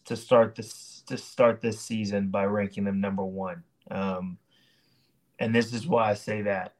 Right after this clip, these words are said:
Um, I think a lot of people forget how they were kinda middle of the pack of the A C C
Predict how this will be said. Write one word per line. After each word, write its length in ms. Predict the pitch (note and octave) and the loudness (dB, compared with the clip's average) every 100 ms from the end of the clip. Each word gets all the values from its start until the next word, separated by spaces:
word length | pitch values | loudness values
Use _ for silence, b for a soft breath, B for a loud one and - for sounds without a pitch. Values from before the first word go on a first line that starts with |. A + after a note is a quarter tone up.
| _ - | _ -10
Um, 520 | - - F3 - - _ _ _ _ _ - | -8 -8 -8 -10 -12 _ _ _ _ _ 2
I 40 | |
think 160 | B2 A#2 | 4 4
a 40 | |
lot 180 | A#2 C3 | 4 2
of 100 | - | 0
people 240 | C3+ A#2+ | -6 -8
forget 640 | G#2+ A#2 G2+ G#2 A2+ G#2 - | -10 -10 -8 -2 0 -2 -4
how 280 | - A2 G#2 | -4 -2 0
they 140 | A2+ | -2
were 140 | A2+ | -4
kinda 260 | G#2+ A#2+ G#2 | -2 -2 -2
middle 420 | G2 G2 A2 G#2+ | -2 0 0 0
of 140 | G#2 G2 | -4 -8
the 80 | |
pack 600 | - - G#2 G2 - - _ _ _ _ _ _ - | -16 -6 -2 -2 -4 -18 _ _ _ _ _ _ -6
of 320 | G#2 G#2 F#2+ | -2 -2 -2
the 160 | G#2 G#2+ | -6 -6
A 140 | G#2+ | -6
C 200 | G#2 G#2+ | -8 -8
C 520 | G2+ - G2+ G2 F#2+ | -8 -4 -2 -2 -6